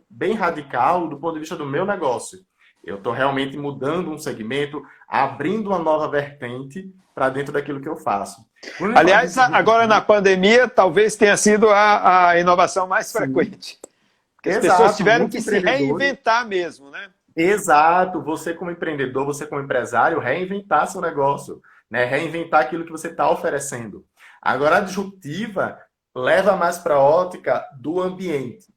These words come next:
Speaker 1: Então, é aquilo que eu tô lançando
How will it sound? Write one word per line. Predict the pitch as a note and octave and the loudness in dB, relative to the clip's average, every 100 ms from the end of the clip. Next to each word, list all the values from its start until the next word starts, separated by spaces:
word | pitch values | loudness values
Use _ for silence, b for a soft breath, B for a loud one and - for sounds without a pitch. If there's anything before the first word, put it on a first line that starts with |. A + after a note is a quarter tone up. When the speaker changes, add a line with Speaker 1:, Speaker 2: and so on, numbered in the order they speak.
| _ | _
Speaker 1:
Então, | A2 A2 B2+ C3+ | -16 -4 -2 0
é | |
aquilo | C#3 C#3 E3+ F#3 G3 | 0 -2 -8 -12 -10
que | F3+ | -8
eu | E3 | -8
tô | E3 D#3 | -8 -6
lançando | D#3 D3+ - - C#3 D#3 F#3 A#3 | -6 -8 -10 -8 -6 -6 -8 -10